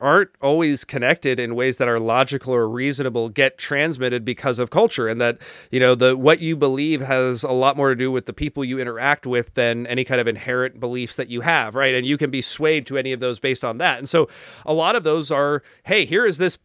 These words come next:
political package we have, and you gotta take everything," right? And, and because we get in a less and less tolerant environment to those with different political views, if you don't believe every part of this, there's something wrong with you. And so then, yeah, some of those would be, right? Well, w-, whereas if you were to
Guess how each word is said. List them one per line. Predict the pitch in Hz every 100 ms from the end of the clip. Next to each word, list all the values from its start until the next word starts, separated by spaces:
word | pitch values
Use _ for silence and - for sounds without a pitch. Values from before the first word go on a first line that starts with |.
| _
political | - 139 190 196 190
package | - 175 - 113 110
we | 110
have, | 107 101
and | 107 120
you | 226
gotta | 226 180
take | 185 190 170
everything," | 175 135 117 113
right? | 123 156 147
And, | 135 135
and | 127
because | 139 - 202 165
we | 165
get | 156 160
in | 143
a | 131 127
less | 160 165
and | 147
less | 147 139
tolerant | - 156 151 139
environment | 123 156 165 160 147
to | 139
those | 131 139
with | 123
different | 151 147 -
political | 135 139 139
views, | 113 151 180 185 - - -
if | - -
you | 233
don't | 214 180
believe | 170 160
every | - 180 170 165
part | - 233 262 190
of | 123
this, | 131 131 -
there's | 151
something | 165 147 147
wrong | 208 277
with | 190 -
you. | 151
And | 151
so | 170 151 - - -
then, | - 160 160
yeah, | 240 330 95 -
some | - - 190 202
of | 170
those | 175 170
would | 170
be, | 202
right? | 180 185 190
Well, | 156 165
w-, | 170 143 170
whereas | 151 190 202 175 139 127 131 151 160
if | 147 -
you | 160
were | 151 147
to | - - 139 135 135